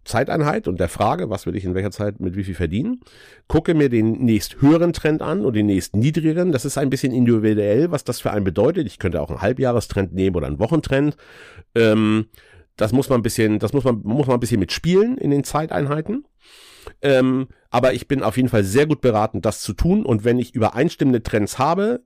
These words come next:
in den Perioden, weiß ich, dass der Trend hier und heute, noch nicht in die Zukunft prognostiz-, pro-, prognostiziert, aber hier und heute intakt ist.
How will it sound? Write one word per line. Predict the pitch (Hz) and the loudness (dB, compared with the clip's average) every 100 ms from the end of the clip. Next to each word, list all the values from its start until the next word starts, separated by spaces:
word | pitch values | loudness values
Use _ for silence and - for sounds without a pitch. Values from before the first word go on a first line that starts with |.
| _ | _
in | 123 | 2
den | 127 | 2
Perioden, | 120 117 110 113 120 120 104 87 | 2 0 2 2 2 2 0 -2
weiß | 92 135 147 | 0 0 -2
ich, | - | -4
dass | 107 | -4
der | - 98 | -2 -2
Trend | - 123 131 | 0 0 -2
hier | - - 175 139 | -10 -2 4 4
und | 107 - | 4 4
heute, | 113 120 165 208 294 - | 4 4 4 0 -2 -8
noch | 78 | -8
nicht | 78 110 | -6 -4
in | 170 | -6
die | - | -6
Zukunft | 170 156 127 | -4 -4 -4
prognostiz-, | 135 127 123 123 - - | -4 -6 -6 -8 -8 -10
pro-, | 127 | -10
prognostiziert, | - - 139 131 120 107 123 | -8 -2 0 0 -4 -4 -2
aber | 98 87 | 0 0
hier | 101 147 | 0 0
und | 78 | 0
heute | 95 95 107 - - - - | -2 0 0 -4 -8 -12 0
intakt | 120 123 120 107 71 | 2 2 -2 -4 -4
ist. | - - - | -10 -12 -18